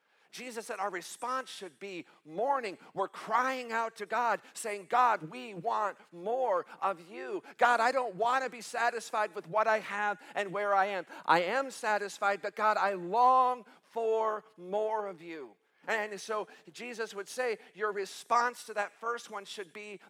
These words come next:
the mourning, the cry of your heart, "God, I want more of you. I want to go deeper."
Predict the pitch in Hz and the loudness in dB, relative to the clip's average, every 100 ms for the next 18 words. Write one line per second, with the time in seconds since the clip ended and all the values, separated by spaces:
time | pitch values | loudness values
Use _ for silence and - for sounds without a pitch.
0 | 185 190 190 202 196 180 170 - 180 190 | -8 -6 -2 -2 -2 -6 -12 -10 -4 -4
1 | 190 165 180 - 165 160 - 170 156 - | -4 -8 -12 -8 -8 -6 -6 -6 -6 -6
2 | 170 160 143 160 151 139 156 160 151 151 | -4 -6 -8 -8 -8 -10 -10 -8 -6 -8
3 | - - 143 151 - 156 165 151 151 143 | -12 -10 -10 -8 -8 -6 -6 -8 -10 -12
4 | - 147 143 - 147 147 - 131 | -12 -12 -12 -16 -20 -20 -16 -18